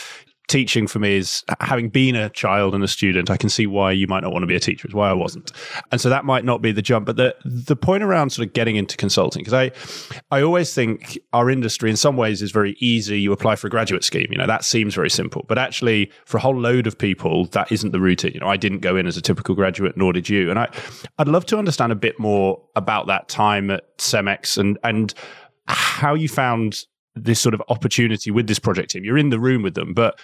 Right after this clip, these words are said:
many people would have been absorbed in their own kind of life and day-to-day goings on. How did those sort of, and I, going back a bit, I appreciate, but how, how did that sort of initial interaction start? Did you see this and think, "I like that, I want a bit of that"? How did that start?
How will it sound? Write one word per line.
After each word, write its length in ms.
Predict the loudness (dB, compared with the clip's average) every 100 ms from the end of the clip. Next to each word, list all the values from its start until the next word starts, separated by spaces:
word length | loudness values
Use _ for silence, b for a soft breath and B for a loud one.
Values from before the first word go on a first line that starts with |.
| B -2
many 200 | 0 0
people 220 | 0 0
would 80 | 0
have 60 |
been 120 | 0
absorbed 420 | -2 2 4 4 0
in 60 |
their 160 | -2 0
own 180 | 0 -2
kind 160 | -2
of 140 | -2 0
life 420 | 0 0 -4 -10
and 100 | -2
day-to-day 680 | 0 0 -2 0 0 0
goings 360 | 0 -2 -2 0
on. 320 | 0 0 -4 -14 B B B B B _
How 280 | -8 -2 0
did 140 | 0
those 240 | 2 2 2
sort 120 | 0
of, 360 | 0 0 -6 -6
and 80 | -4
I, 60 | -2
going 320 | 0 0 0
back 200 | -2 -2
a 40 |
bit, 100 | -2
I 40 | 0
appreciate, 360 | 2 2 2
but 80 | 0
how, 180 | 0 0 -2
how 220 | -2 0
did 160 | 0
that 160 | -2 -2
sort 140 | 0
of 80 | 0
initial 680 | 2 0 0 2 2 2 -2 B B
interaction 640 | -2 0 2 0 0 -2 0
start? 240 | 0 0
Did 100 | 0
you 140 | 0
see 240 | 2 2 2
this 240 | 2 -2
and 100 | -2
think, 240 | 0 0 -2 _ _ -6
"I 60 | -2
like 280 | 0 0
that, 140 | -2 -2
I 60 |
want 180 | 0 2
a 40 | 2
bit 140 | 2
of 100 | 2
that"? 260 | 2 0 -4 -10
How 220 | -2 0
did 140 | 0
that 180 | 0 -2
start? 460 | -4 0 0 0